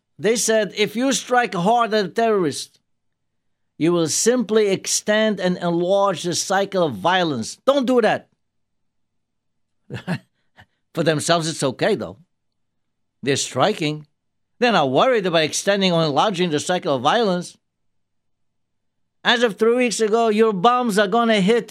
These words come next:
civilians. Do they care about civilians now?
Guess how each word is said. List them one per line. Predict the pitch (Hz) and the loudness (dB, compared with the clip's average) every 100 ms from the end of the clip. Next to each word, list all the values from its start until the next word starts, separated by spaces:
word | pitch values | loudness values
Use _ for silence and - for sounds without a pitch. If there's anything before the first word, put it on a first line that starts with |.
| 196 | -6
civilians. | 180 220 208 247 240 185 117 - _ _ _ _ _ _ _ - | 0 0 2 2 2 0 -2 -8 _ _ _ _ _ _ _ -8
Do | 135 | -6
they | 120 120 | -4 -6
care | 123 139 | -6 -6
about | 135 151 | -6 -8
civilians | - 147 165 170 175 156 | -8 -8 -6 -8 -8 -10
now? | 180 220 | -10 -10